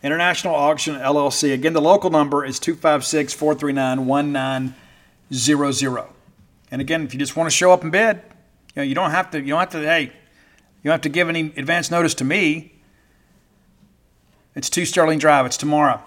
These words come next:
Make sure that you, uh, check it out, be a part of that. And, uh, any questions you have that we couldn't answer here on the show, again, two five six, four three nine, one nine zero zero. All right, if you're gonna be, uh,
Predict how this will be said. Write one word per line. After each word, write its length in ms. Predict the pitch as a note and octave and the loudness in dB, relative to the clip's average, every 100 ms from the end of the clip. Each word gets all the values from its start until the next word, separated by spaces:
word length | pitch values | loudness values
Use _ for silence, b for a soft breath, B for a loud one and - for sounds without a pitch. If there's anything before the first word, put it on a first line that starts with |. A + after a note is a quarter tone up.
| - - | -20 -12
Make 140 | C3+ | -10
sure 220 | C#3 D#3 D3 | -4 0 0
that 240 | C#3 - | -2 -4
you, 220 | C#3+ C3+ | -4 0
uh, 340 | B2+ B2+ B2+ D3 - _ _ - _ | 0 -2 -4 -10 -18 _ _ -20 _
check 220 | - F3 | -2 0
it 60 | E3 | 4
out, 340 | D3+ D3+ - | 4 2 0
be 100 | C#3+ | -2
a 40 | D3 | 2
part 260 | D3+ D#3 | 4 4
of 60 | D3+ | 4
that. 360 | B2+ A2+ - _ _ _ _ _ - | 0 -4 -12 _ _ _ _ _ -8
And, 200 | C3 B2+ | -4 -2
uh, 160 | B2 | -4
any 160 | C#3+ D3+ | -2 -4
questions 480 | - D#3+ C#3+ D#3 C3+ | 4 4 4 0 -2
you 80 | B2+ | 0
have 220 | D3 D3 | 0 0
that 80 | C#3+ | -2
we 100 | C3+ | -2
couldn't 220 | D3+ C#3 | -2 0
answer 260 | C#3+ C#3 | -2 -2
here 80 | C3 | -2
on 80 | C#3+ | -2
the 80 | B2+ | -2
show, 400 | - C#3+ C3+ B2+ | 0 2 2 -2
again, 340 | - B2+ C3 B2+ | -8 -6 -4 -2
two 160 | D3+ | -2
five 240 | D3 C3+ B2+ | 2 2 0
six, 260 | - C3 | -4 -6
four 160 | - C#3+ | -6 -6
three 200 | C3+ C3+ | -4 -2
nine, 340 | B2+ A#2+ A#2+ - b b b b b b | -2 -4 -8 -14 b b b b b b
one 340 | B2+ C3+ F#3+ G#3 | -2 2 4 4
nine 400 | E3+ E3+ E3+ E3+ - E3+ | 2 4 2 -2 -8 -8
zero 760 | B2+ D3 D#3+ D3 C3+ C3 C3 - _ - | 0 4 4 4 4 2 -4 -10 _ -8
zero. 520 | A2+ D3 C3+ G#2+ G#2+ - _ _ _ _ _ _ _ _ B B B - | 4 4 4 0 -10 -20 _ _ _ _ _ _ _ _ B B B 2
All 120 | G3 | 4
right, 120 | F#3+ | 4
if 120 | D3 | 2
you're 80 | G#3 | 4
gonna 180 | B3+ C4+ | 6 6
be, 260 | B3 A#3+ | 4 2
uh, 300 | A#3 G#3 F#3+ | 4 6 4